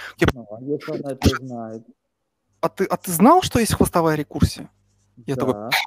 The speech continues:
Speaker 1: "Ну, конечно. Ну, как бы я вот
Speaker 2: Мгм.
Speaker 1: поэтому и алгоритмы так пишу.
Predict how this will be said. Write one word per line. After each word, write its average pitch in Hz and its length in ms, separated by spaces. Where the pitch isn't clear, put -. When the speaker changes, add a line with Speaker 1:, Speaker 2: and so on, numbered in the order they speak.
Speaker 1:
"Ну, 143 400
конечно. - 680
Ну, 156 340
как 165 220
бы 160 180
я 151 200
вот 156 160
Speaker 2:
Мгм. - 100
Speaker 1:
поэтому 156 360
и 156 40
алгоритмы 156 420
так - 200
пишу. - 380